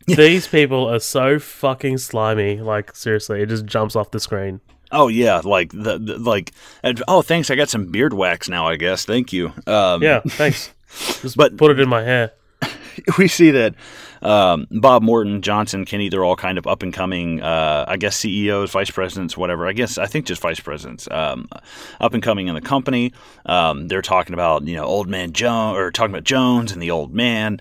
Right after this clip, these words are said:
Speaker 1: Um, "Oh, you better watch out. You know, Jones will make fish food out of you." You know, there's, there's some kind, we, we kind of get the first inklings that, um,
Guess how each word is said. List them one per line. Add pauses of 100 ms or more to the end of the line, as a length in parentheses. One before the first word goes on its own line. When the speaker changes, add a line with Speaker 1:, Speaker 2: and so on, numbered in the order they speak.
(340)
Speaker 1:
Um, (220)
"Oh,
you
better
watch
out.
You
know,
Jones
will
make
fish
food
out
of
you."
You
know,
there's,
there's
some
kind,
we,
we
kind
of
get
the
first
inklings
that, (440)
um,